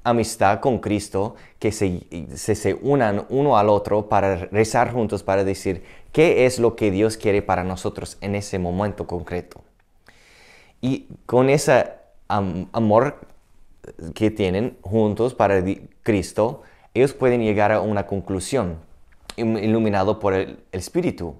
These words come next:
y decir, "Ok, Dios está diciendo a nosotros en ese momento que no es necesario la circuncisión, pero esas cuatro cosas son necesarios en ese momento para ser un discípulo de Cristo,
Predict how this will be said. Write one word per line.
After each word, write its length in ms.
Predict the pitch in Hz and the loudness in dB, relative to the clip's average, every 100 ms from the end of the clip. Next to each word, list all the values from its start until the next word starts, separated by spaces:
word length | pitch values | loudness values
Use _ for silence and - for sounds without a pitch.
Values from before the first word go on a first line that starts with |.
| _ _ _ - | _ _ _ -10
y 80 | 107 | -2
decir, 340 | 113 107 98 - | -2 -2 -4 -4
"Ok, 160 | - 95 80 78 _ _ _ - - _ _ - | -4 -4 -6 -10 _ _ _ -20 -20 _ _ -8
Dios 260 | - 139 | 0 2
está 240 | 160 143 135 | 2 2 2
diciendo 480 | 120 - 120 113 104 | 2 0 0 0 0
a 140 | 92 | -2
nosotros 540 | 101 98 101 - 95 110 | -4 -4 -8 -10 -8 -4
en 80 | |
ese 220 | 101 - 95 | -4 -4 -4
momento 500 | 87 107 92 - 57 92 _ _ - - _ _ | -2 -4 -4 -8 -14 -18 _ _ -20 -20 _ _
que 340 | - 120 101 - | 0 2 2 -2
no 300 | 85 104 127 | -2 2 2
es 140 | 131 - | 0 -2
necesario 600 | 104 104 104 98 98 - | -4 -4 -2 0 0 -2
la 200 | 87 92 | -2 -4
circuncisión, 880 | - 113 107 98 101 - 87 80 82 - _ - - _ - | -2 -4 -4 -6 -6 -6 -8 -10 -12 -20 _ -20 -20 _ 2
pero 220 | 123 135 | 6 6
esas 260 | 170 170 | 6 0
cuatro 340 | - 139 135 120 | 4 2 2 -4
cosas 420 | 139 117 87 - - - | -4 -2 -4 -8 -16 -10
son 260 | - 135 | 0 2
necesarios 680 | 135 117 117 113 107 110 101 - - - | 2 0 -2 0 2 0 -4 -12 -16 -2
en 140 | 104 | 2
ese 220 | 165 180 | 2 2
momento 460 | 127 110 123 120 107 | 2 2 2 0 0
para 180 | 107 101 | 0 0
ser 220 | 110 104 | 0 0
un 120 | 107 | 0
discípulo 480 | 101 - 104 98 92 | -2 -4 -4 -2 -2
de 120 | 90 | -4
Cristo, 480 | 90 87 - - | -6 -10 -10 -16